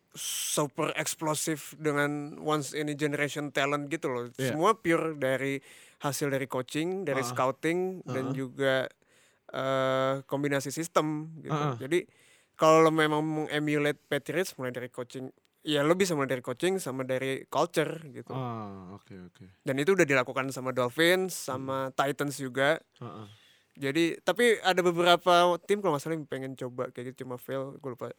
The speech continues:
Speaker 1: eh, siapa ya, mungkin. Ya, gitulah. Cuma we'll see lah.
Speaker 2: Hmm, oke.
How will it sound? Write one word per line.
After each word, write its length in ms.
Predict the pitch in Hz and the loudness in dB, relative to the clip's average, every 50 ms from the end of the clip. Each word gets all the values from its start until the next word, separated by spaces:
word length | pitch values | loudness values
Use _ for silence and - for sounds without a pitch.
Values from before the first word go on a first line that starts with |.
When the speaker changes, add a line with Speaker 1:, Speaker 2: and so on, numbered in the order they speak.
| _ _ _ _ _ _ _ - | _ _ _ _ _ _ _ -14
Speaker 1:
eh, 180 | 123 120 117 | -12 -12 -12
siapa 320 | 120 120 - 123 - - 123 | -12 -14 -16 -16 -16 -16 -16
ya, 40 | 120 | -16
mungkin. 340 | 117 - - - 131 127 - - _ _ _ _ _ _ _ | -18 -20 -18 -16 -16 -16 -16 -18 _ _ _ _ _ _ _
Ya, 180 | - 156 160 147 143 143 - - - | 2 2 4 4 2 -2 -6 -14 -14
gitulah. 400 | - 156 147 135 160 151 143 135 | -10 -8 -4 0 0 0 0 -2
Cuma 260 | 127 - 143 156 180 170 | -4 -4 0 0 0 2
we'll 200 | 156 175 180 175 | 2 2 0 2
see 100 | 170 214 | 2 0
lah. 160 | 175 143 127 - _ _ _ - | -2 -2 -2 -6 _ _ _ -16
Speaker 2:
Hmm, 320 | 131 117 110 101 95 92 90 90 _ _ _ _ _ | -14 -14 -14 -14 -18 -20 -20 -20 _ _ _ _ _
oke. 220 | - 104 101 92 | -16 -14 -14 -14